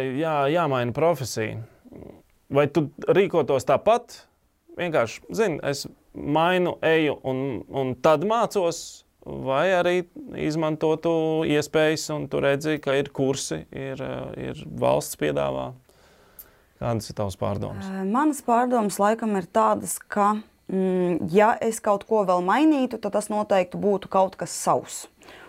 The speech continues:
Speaker 2: Un es skatītos, ā, kādas man būtu iespējas, iesaistot manu ģimeni, varbūt pašai atvērt kādu uzņēmumu, mm, jebkurā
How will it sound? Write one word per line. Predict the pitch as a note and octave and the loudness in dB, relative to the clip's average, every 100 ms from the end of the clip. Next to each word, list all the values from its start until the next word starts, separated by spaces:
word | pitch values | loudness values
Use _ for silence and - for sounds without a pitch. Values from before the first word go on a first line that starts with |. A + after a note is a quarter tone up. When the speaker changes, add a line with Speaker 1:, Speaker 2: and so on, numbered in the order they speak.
| - - | -14 -2
Speaker 2:
Un | E3 | 0
es | E3+ - | 0 0
skatītos, | F#3+ G3 G3+ E3 F3 E3 - - | 0 2 2 2 0 -2 -4 0
ā, | E3 D#3 D#3 D3+ - | 2 4 2 0 0
kādas | G3+ F#3+ E3+ - | 4 4 2 -2
man | F#3+ F#3 | -2 -2
būtu | E3+ A#3 | -2 0
iespējas, | B3+ - F#3+ E3+ | 0 2 0 2
iesaistot | G3 - E3 - E3 | -4 -2 -4 -4 0
manu | F3+ E3+ E3+ | 0 2 2
ģimeni, | A#3+ A#3+ F3+ F3 | 4 4 4 2
varbūt | F#3+ F3 E3 | 2 0 0
pašai | F#3+ - E3+ | -2 2 2
atvērt | E3+ F3+ D#3+ | 2 0 0
kādu | F3 D#3+ F3+ | 0 0 0
uzņēmumu, | F3 D#3 D3+ D3 D3 C#3 D#3 | 2 2 2 2 0 0 -6
mm, | - - - - - - - - - - | -14 -20 -20 -20 -20 -10 -4 -4 -4 -2
jebkurā | F#3 - - F3+ D#3+ | 2 2 2 0 2